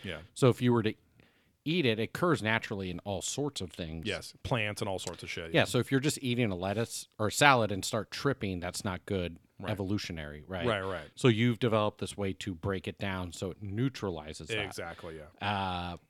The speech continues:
Speaker 2: but it's still gonna, per-, you know, happen in your body naturally.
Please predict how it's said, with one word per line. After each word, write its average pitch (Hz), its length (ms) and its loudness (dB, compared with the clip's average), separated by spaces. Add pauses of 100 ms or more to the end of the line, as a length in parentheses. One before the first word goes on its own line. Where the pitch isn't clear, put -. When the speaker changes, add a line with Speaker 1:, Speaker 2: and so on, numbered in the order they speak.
(120)
Speaker 2:
but 135 100 8
it's 113 100 0
still 135 160 6
gonna, 110 240 2 (160)
per-, 110 180 -4 (320)
you 101 80 -6
know, 78 140 -8 (360)
happen 107 400 -2
in 92 80 -4
your 87 100 -4
body 80 280 -8
naturally. 76 420 -16